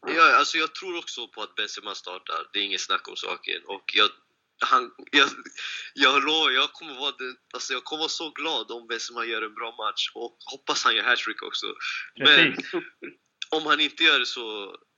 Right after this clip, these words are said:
Speaker 1: tror jag ändå att vi kan få mer utav Asensio än utav... Alltså, det är större chans att vi får någonting utav Asensio än, eh, Benzema. Men som du säger, Ronaldo gör sig bättre som andra striker än första striker just nu.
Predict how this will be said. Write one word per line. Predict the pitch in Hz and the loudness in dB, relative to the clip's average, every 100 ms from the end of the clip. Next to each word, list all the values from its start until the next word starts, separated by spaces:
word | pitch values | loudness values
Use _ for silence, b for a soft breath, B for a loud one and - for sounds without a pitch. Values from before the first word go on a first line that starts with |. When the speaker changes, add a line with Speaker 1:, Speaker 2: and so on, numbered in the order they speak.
| - | -12
Speaker 1:
tror | 127 | -4
jag | 123 | -2
ändå | 120 113 | -2 -4
att | 110 - - - _ _ _ _ - | -6 -10 -14 -14 _ _ _ _ -16
vi | 104 | -14
kan | - 117 107 101 - | -4 -2 -2 -4 -10
få | - 120 107 | -4 -2 -2
mer | 104 127 117 104 107 | -2 2 4 4 0
utav | - 113 101 87 | -4 -2 -2 -4
Asensio | - - 131 113 - - - - - - | -6 -2 0 0 -2 -6 -8 -12 -6 -2
än | 92 | -2
utav... | 90 87 85 82 - _ 95 | -2 -2 -2 -6 -16 _ 0
Alltså, | - 113 | 0 4
det | 113 | 4
är | |
större | - 135 123 | 4 4 4
chans | 110 120 107 | 4 0 0
att | 98 | -8
vi | 95 | -12
får | 107 | -10
någonting | 104 95 98 | -10 -10 -10
utav | 98 98 92 | -8 -6 -6
Asensio | 95 113 107 92 | -2 -2 -2 -2
än, | 87 87 85 | 0 -2 -4
eh, | 85 80 - B B B - | -6 -6 -8 B B B -2
Benzema. | 110 110 120 | 0 0 -4
Men | 110 117 110 98 - _ _ _ _ _ _ | 2 2 2 -2 -18 _ _ _ _ _ _
som | - 127 | -6 -4
du | 117 117 | -4 -2
säger, | - 135 123 110 98 - _ _ _ _ _ - | 2 4 6 2 0 -6 _ _ _ _ _ -16
Ronaldo | 117 123 123 120 | -8 -6 -4 -2
gör | 113 | 0
sig | - 107 | -2 -2
bättre | 113 110 | -4 -4
som | - 104 | -6 -4
andra | 110 95 | -4 -6
striker | - 113 107 - | -4 -2 -2 -4
än | 98 95 | -4 -4
första | 113 - 113 | -4 -4 -4
striker | - 113 110 - 101 95 | -2 -2 -2 -2 -4 -4
just | 107 98 - | -6 -6 -2
nu. | 123 120 | 0 0